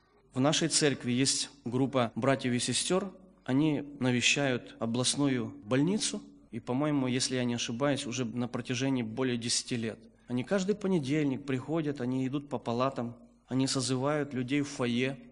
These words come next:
они приглашают услышать Слово Божье. И как вы думаете, их всегда так радушно встречают? «Ну, конечно, мы придем», да. Кто может ходить? Безусловно, есть лежачие.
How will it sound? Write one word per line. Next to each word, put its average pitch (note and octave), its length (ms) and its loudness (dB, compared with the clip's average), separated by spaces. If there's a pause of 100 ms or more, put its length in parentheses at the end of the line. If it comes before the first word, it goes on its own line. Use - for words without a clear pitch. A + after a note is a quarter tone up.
(160)
они C3+ 200 2
приглашают D3 680 0
услышать C#3 420 -4
Слово C#3 320 0
Божье. A2 420 -4 (120)
И C#3+ 480 2
как F#3+ 160 0
вы A3 80 -2
думаете, F3 420 0
их F3 80 0
всегда G3+ 320 2
так G#3 220 -2
радушно G3+ 420 -2
встречают? D#3 680 0
«Ну, F3 160 -4
конечно, E3+ 480 -4
мы D#3+ 140 2
придем», D3 580 -6
да. C3 140 -2
Кто F#3+ 180 -2
может E3 280 2
ходить? C3 380 -2
Безусловно, C3+ 500 0
есть C3 180 0
лежачие. C#3+ 560 -4